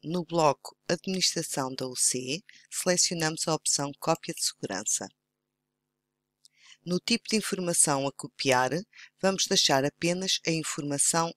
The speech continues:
necessária, ou seja, incluir atividades e recursos, incluir blocos, incluir fecheiros, tiramos de seleção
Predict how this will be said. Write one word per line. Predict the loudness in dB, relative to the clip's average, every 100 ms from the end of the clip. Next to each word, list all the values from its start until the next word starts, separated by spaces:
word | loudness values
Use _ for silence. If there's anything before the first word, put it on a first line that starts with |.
| -8
necessária, | -4 0 2 4 2 2 -2 -6 -4
ou | -2 0
seja, | 2 0 2 0 -2 -6 -20 -20 _
incluir | -4 -4 -2 -2 0 -2 -4 2
atividades | 2 2 -4 0 0 0 -4
e |
recursos, | -6 -12 -8 -4 -2 -2 -4 -6 _ -4
incluir | -4 -4 -6 -2 -2 -2
blocos, | 2 2 2 -8 -6 -6 -6 -4
incluir | -4 -2 -2 -2 -2
fecheiros, | 0 2 4 2 -2 -4 -4 -6 -16 -18 -16 -2
tiramos | 2 4 4 4
de | 6
seleção | 6 6 4 4 4 4 2